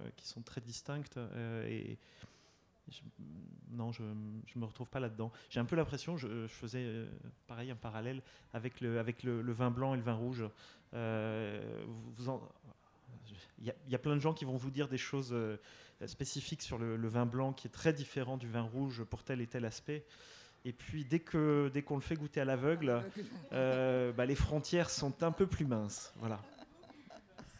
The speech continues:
Speaker 2: <laughs> D'accord. <laughs> Ça, c'est vrai, c'est vrai. Alors, écoutez, je voudrais vous lire, euh, un extrait d'une interview de Jeanne Galzi parue dans les Nouvelles Littéraires. C'était dans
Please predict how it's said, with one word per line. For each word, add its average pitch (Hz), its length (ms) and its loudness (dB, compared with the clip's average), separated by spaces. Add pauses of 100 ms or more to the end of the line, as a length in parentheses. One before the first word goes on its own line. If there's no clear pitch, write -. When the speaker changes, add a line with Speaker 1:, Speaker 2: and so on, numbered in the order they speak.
(180)
Speaker 2:
<laughs> - 0 -
D'accord. 208 1120 -4 (800)
<laughs> 240 640 -6
Ça, 285 120 -2
c'est 269 160 -6
vrai, 190 240 -4
c'est 202 180 -6
vrai. 185 240 -6 (640)
Alors, 220 160 -6
écoutez, 269 320 -10
je 269 60 -12
voudrais 233 280 -6
vous 233 160 -4
lire, 254 300 0
euh, 175 480 -2
un 170 120 -6
extrait 202 420 -6
d'une 196 240 -4
interview 220 720 0
de 175 220 -4
Jeanne 185 260 -4
Galzi 180 480 -4
parue 202 420 2
dans 170 240 0
les 165 360 -6
Nouvelles 185 440 -2
Littéraires. 185 720 -4
C'était 170 340 -8
dans 160 180 -8